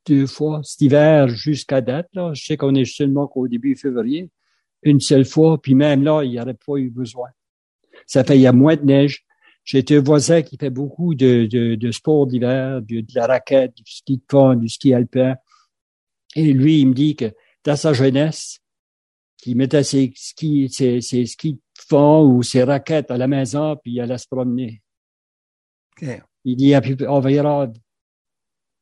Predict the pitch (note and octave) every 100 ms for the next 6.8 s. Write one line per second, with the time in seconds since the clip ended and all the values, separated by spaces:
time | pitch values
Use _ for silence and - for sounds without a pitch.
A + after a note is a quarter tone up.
0 | _ D3+ D#3 D3 D3 C#3+ C#3+ C#3+ D3 D3+
1 | C#3 C3+ D#3+ E3+ C#3 E3 E3+ C#3+ C3 D3
2 | C#3+ D3 D3+ D3 _ F#3 D#3+ D3 D3 C3+
3 | _ A#2 - E3 C#3+ C#3 C3+ B2+ C3 A#2+
4 | C3 C3+ _ - C3+ D#3 C3+ C#3 C3+ D#3
5 | C#3+ C#3 - _ _ _ B2+ A#2+ A#2+ _
6 | _ - D#3 D3 C#3 C3+ B2